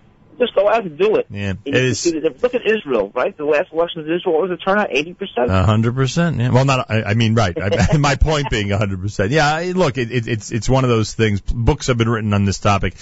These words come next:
Speaker 2: Josh Przanski's O U New Jersey Director of Political Affairs and Public Policy today for the absentee ballots, right? Today for the absentee ballots,
Speaker 1: Yeah.
Speaker 2: right?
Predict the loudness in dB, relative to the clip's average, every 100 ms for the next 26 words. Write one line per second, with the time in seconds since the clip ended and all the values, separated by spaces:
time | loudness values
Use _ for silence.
0 | -18 -8 0 2 0 -2 -2 0 0 -2
1 | -4 0 0 2 0 0 0 0 2 2
2 | 2 2 2 2 0 0 -2 0 0 0
3 | -2 0 0 0 2 0 0 0 0 0
4 | -2 -4 -2 -2 -4 -18 -20 -10 0 2
5 | 2 2 2 2 0 -2 -2 0 0 0
6 | 0 0 0 2 2 2 2 0 -2 0
7 | 0 0 0 0 0 0 0 0 0 0
8 | 2 2 2 -2 -6 -20 _ _ 0 0
9 | 0